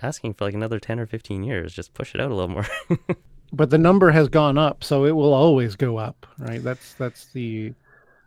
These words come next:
Speaker 2: that's
Speaker 1: Yeah.
Speaker 2: the, the, the hopium, right?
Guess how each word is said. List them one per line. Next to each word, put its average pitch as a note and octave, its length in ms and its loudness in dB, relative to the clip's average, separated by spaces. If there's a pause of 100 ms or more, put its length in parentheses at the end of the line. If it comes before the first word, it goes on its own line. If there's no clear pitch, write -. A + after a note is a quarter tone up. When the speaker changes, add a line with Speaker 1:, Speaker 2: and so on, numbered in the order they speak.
(140)
Speaker 2:
that's C3 220 -4
Speaker 1:
Yeah. A#2 120 -8
Speaker 2:
the, A#2 500 -4 (140)
the, A2+ 640 -6
the B2+ 120 0
hopium, A#2 640 -2
right? A2+ 240 -10